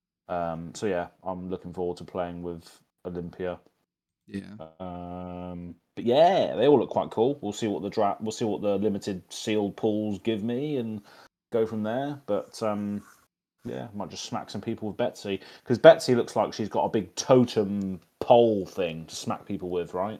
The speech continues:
Speaker 2: Yeah,
Speaker 1: In
Speaker 2: she's
Speaker 1: her
Speaker 2: got,
Speaker 1: art. <laughs>
Speaker 2: she's got, like, in the art, but also in the concept art that, uh, Lindner showed on, on his, uh, socials,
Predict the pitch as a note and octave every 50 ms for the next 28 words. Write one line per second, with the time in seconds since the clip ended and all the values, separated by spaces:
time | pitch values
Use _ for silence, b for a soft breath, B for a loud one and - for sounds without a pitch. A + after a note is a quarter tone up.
0 | - D3 D3 D#3 E3+ F3 E3 D3 C3+ - - F3+ - F#2+ - F3+ F3 F3 D3+ -
1 | - _ _ _ - F#3+ - F#3 F3+ D#3 C3+ D#3+ E3 E3+ E3+ - - D3+ D#3 D3
2 | D#3 F#3 F3+ F3+ F3+ D3+ D3+ F3 - D#3 E3 D#3 D#3 E3+ E3+ - F#3 F3 D#3+ D3
3 | D#3 D3+ C#3+ C#3 C3 B2 - - C3+ C3 D3 D3 - C#3 G#2+ - E2 A#2+ A#2+ F#2
4 | - - A2+ A2 G#2 - - B2 A2 G#2+ G#2 G#2+ A2+ A#2 B2 B2 A#2 A2+ A2 A2+
5 | G#2+ - - A#2 G#2+ G#2 G#2 G2+ G2+ G2+ G2+ G2 - A2+ A2 G#2+ G#2+ G#2 G#2 G2
6 | - G#2 G2 - - G#2 G#2+ - - A2+ G2 F#2+ G2 - -